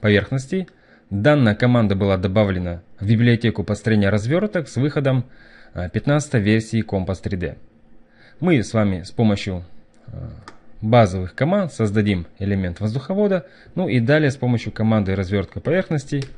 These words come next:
получим развёртку. Давайте приступим. Создадим новый документ «Деталь» на стандартной панели, кликнем «Создать», выберем новый документ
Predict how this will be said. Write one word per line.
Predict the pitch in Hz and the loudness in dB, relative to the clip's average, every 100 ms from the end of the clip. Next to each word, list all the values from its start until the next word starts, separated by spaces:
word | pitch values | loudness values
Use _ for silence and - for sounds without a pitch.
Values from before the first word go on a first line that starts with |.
| - - - - - - - | -20 -20 -20 -20 -20 -20 -4
получим | 120 139 127 107 | 0 0 0 0
развёртку. | 101 90 87 85 - - - _ - - - - - - - _ _ - - - - - - | 0 -2 -6 -6 -10 -20 -20 _ -20 -20 -20 -20 -20 -20 -20 _ _ -20 -20 -20 -20 -18 -12
Давайте | 120 147 120 110 | -2 2 4 2
приступим. | 143 180 - 220 208 170 151 - _ - _ - _ - | 0 -2 -2 -2 -2 -4 -6 -18 _ -20 _ -20 _ 0
Создадим | 123 127 131 117 | 2 4 4 4
новый | 113 107 | 6 4
документ | 101 - 107 92 90 - | 0 -2 -2 -2 -8 -14
«Деталь» | - 120 - 190 | -10 -6 0 2
на | 120 | 2
стандартной | 110 110 104 101 95 | 0 0 0 -2 -4
панели, | - 185 175 | -6 -4 -2
кликнем | - 107 104 | -2 -4 -4
«Создать», | 87 123 147 180 | -6 -4 -2 -2
выберем | 113 92 82 82 - - - - _ | -2 -2 -4 -8 -16 -20 -20 -20 _
новый | 120 110 98 | -2 0 2
документ | 92 104 98 87 87 | -2 -2 -4 -4 -10